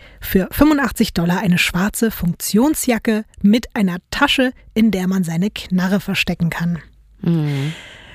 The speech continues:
Speaker 1: Seinem Freund Brian fällt tatsächlich aber auf, dass er ein bisschen ruhiger auf ihn wirkt als sonst. Er erkundigt sich sogar, ob alles in Ordnung ist und Jason erwidert nur, dass er etwas müde sei, weil er ja eben jetzt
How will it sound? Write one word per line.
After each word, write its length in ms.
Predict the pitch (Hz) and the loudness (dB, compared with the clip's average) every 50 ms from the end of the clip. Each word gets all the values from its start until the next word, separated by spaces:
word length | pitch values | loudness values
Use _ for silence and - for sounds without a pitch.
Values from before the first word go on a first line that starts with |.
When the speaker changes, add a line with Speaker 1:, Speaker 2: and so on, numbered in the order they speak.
| - - - _ _ _ - - - | -20 -20 -20 _ _ _ -20 -6 0
Speaker 1:
Seinem 240 | 240 220 226 220 214 | 2 4 4 4 2
Freund 320 | - - 240 233 208 - | 0 0 2 2 2 0
Brian 460 | - 202 196 185 196 226 277 311 330 | 0 -2 0 0 0 0 0 0 -2
fällt 600 | - - - 254 247 269 285 - - - - - - - - | -6 -6 -2 0 0 0 0 -2 -8 -10 -10 -12 -12 -10 -6
tatsächlich 400 | - 285 247 277 262 262 - - | -4 -2 0 0 0 0 0 0
aber 220 | 262 247 233 - | 0 -2 0 0
auf, 260 | - 226 262 269 - | 2 2 2 2 0
dass 220 | - - 240 - - | -4 -4 -4 -2 0
er 80 | 269 | 0
ein 100 | 226 220 | 0 0
bisschen 240 | 214 - - 294 247 | 0 0 0 2 2
ruhiger 640 | 214 175 202 240 262 240 196 190 196 196 190 190 202 - - | 2 4 4 4 4 2 2 0 -2 -4 -6 -8 -10 -8 -6
auf 160 | - 175 - | -6 -4 -2
ihn 220 | 190 175 165 147 | 0 -2 0 -2
wirkt 280 | 175 175 165 - - - - | -2 -4 -4 -6 -8 -8 -8
als 180 | 156 - - | -8 -6 -4
sonst. 400 | - 180 156 170 165 - - - - - - - - - - - - - - | -2 0 0 0 -2 -2 -6 -12 -16 -18 -18 -18 -20 -20 -20 -20 -20 -14 -4
Er 140 | - 226 214 | -2 -2 -2
erkundigt 440 | 202 208 - - 302 311 311 - - | 0 0 2 4 4 4 2 0 0
sich 140 | 262 214 - | -2 -2 0
sogar, 300 | 233 220 214 208 208 220 | 0 0 0 0 -2 -2
ob 100 | 190 - | -6 -6
alles 220 | 214 190 175 - 185 | -6 -6 -6 -4 -6
in 80 | 214 - | -2 2
Ordnung 360 | - 269 294 285 269 262 247 247 | 4 4 4 4 4 0 0 0
ist 400 | 269 226 233 226 - - - - - | 0 -2 -2 -2 -4 -8 -12 -4 -2
und 160 | 233 226 - | 0 0 2
Jason 280 | 247 247 269 - 269 247 | 2 0 0 0 0 0
erwidert 400 | 226 196 233 226 220 220 - 226 | 2 2 2 2 0 0 2 2
nur, 200 | 214 214 208 - | 2 2 2 0
dass 200 | 220 190 - - | -2 -6 -6 -6
er 60 | - | -8
etwas 440 | 220 - 254 233 - - - - - | -6 -4 -4 -6 -4 -6 -10 -6 0
müde 380 | - 185 190 185 180 175 180 156 | 2 4 4 4 2 0 -4 -6
sei, 340 | 175 180 165 170 185 180 - - | -6 -8 -10 -10 -12 -14 -8 -6
weil 140 | 190 185 | -4 -2
er 40 | 185 | -2
ja 280 | 180 180 180 170 170 - - | -2 -4 -4 -6 -8 -10 -8
eben 220 | - 180 170 175 | -6 -4 -4 -2
jetzt 520 | 175 170 165 - - - - - - - | -4 -4 -6 -8 -10 -12 -12 -12 -16 -20